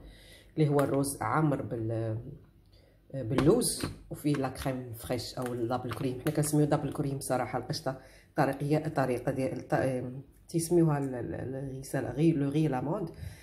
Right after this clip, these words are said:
فيه دابل كريم. آم،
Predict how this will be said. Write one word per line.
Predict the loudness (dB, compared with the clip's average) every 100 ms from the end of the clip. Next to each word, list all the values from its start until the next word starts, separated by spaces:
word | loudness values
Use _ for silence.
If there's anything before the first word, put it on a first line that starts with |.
| -20 -10
فيه | -2 2 4 4 4 2 0 -6 -20 -20 -20 -20 -20 -18 -8
دابل | 4 4 4
كريم. | 0 -2 -4 -8 -14 -16 -16 -14 -14 -16 -18 -20 -20 _ _ _ -6
آم، | -4 -2 -2 -4 -4 -6 -8